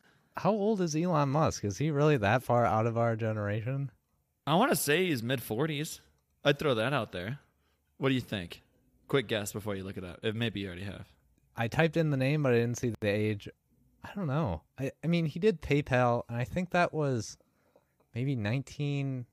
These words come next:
Speaker 1: ninety-nine. I don't know why I'm thinking that. So I think he might be over fifty, actually, now thinking about it. Let's see. He's forty-nine.
Speaker 2: Forty-nine. Forty-nine. Wow.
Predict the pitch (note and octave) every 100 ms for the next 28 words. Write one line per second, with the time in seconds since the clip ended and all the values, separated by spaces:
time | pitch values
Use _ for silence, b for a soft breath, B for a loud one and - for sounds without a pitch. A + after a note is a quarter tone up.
0 | _ F#2+ A#2+ B2+ G#2+ F2 G2+ D#3+ G3+ G3+
1 | _ _ - C#3+ C3 G#2 A2 G#2+ F#2+ G#2
2 | F2 F#2 F2+ E2+ G#2 F#2 - _ _ -
3 | C4 C4+ B2 A2+ A2+ A2 G2+ F2+ D3+ F#3
4 | F2 F2+ A#2 - E2 F2 G2 A2 A2 E2
5 | D2+ D2+ E2 - _ _ _ _ _ _
6 | - G#2 F#2+ F2 E2+ - _ - G#2 B2
7 | - D#3+ F3 E3+ D3 B2+ G#2+ F2 D#2 -
8 | - _ _ _ _ _ F#2+ B2 C#3 B2
9 | A2 G#2 F2+ G2 - - G#2+ A2 G2 F#2
10 | F2+ G2 - _ _ _ _ _ _ F#2+
11 | G2 F2+